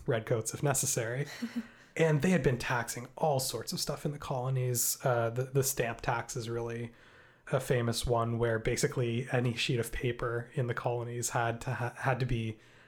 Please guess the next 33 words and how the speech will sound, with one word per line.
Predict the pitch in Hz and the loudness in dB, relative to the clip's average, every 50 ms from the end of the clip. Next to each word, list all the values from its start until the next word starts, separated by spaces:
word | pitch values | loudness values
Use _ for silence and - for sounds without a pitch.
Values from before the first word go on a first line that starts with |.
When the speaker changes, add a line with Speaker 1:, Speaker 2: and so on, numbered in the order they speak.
| - - | -8 -2
Speaker 1:
uh, | - 123 110 110 117 | 0 0 0 0 -2
stamped | 117 - - 151 123 117 113 - | -2 0 0 2 2 0 0 -2
with | - 117 - | -4 -2 -2
a | 117 | -2
seal | - - - 131 120 113 107 | -4 -2 0 0 0 0 0
saying | - - 135 117 117 113 113 | 0 -2 -2 -2 -2 -2 -4
that | 113 110 | -2 -2
it | 113 113 110 | -4 -4 -6
had | 113 117 | -6 -4
been | 120 113 110 110 107 - - - - - - - - | -2 -2 -2 -4 -8 -10 -12 -20 -20 -20 -20 -8 -2
imported | - 131 120 113 - - 120 113 113 110 110 110 117 | 0 0 2 2 2 2 2 2 2 2 0 0 -2
and | 127 120 113 113 | -2 -4 -4 -2
duties | 110 117 113 - 117 - | -4 -4 -6 -6 -8 -6
paid | - - 135 127 117 117 | -2 0 2 2 2 0
on | 113 117 123 | -2 -4 -4
it | 127 - | -2 0
properly, | - 131 117 117 - 143 127 123 127 123 131 135 131 - - - 254 | 0 0 0 -2 -4 -4 -4 -2 -2 -2 -2 -4 -4 -8 -10 -4 0
Speaker 2:
Mm-hmm. | 226 214 208 202 | 0 2 2 0
Speaker 1:
which | 196 190 - | 0 0 0
is | 120 - - - - _ - | 0 -2 -4 -8 -12 _ -12
just | - - - - - - - | -10 -10 -10 -10 -10 -8 -6
outrageous. | 127 113 120 117 113 113 110 120 120 131 - - - | -6 -4 -4 -4 -4 -4 -4 -6 -4 -4 -6 -6 -4
Speaker 2:
Yeah. | - 107 208 - - - _ _ _ _ _ _ - - - | -4 -4 -4 -4 -6 -12 _ _ _ _ _ _ -10 -2 0
Speaker 1:
And | 151 135 131 | 2 4 6
really, | 151 185 185 170 147 | 6 6 8 8 8
they | 143 139 | 8 6
were | 131 123 | 6 4
trying | 131 - 156 143 135 127 | 4 2 2 2 2 2
to | 120 | 2
use | 120 123 127 117 117 | 2 2 2 2 0
the | 120 | -2
colonies | - - 131 123 120 120 117 117 117 110 - - | -2 0 2 2 2 2 2 0 0 0 -2 -4
to | - - - 131 120 117 113 110 110 110 110 | -4 -6 -4 -2 -2 -2 -2 -2 -2 -4 -6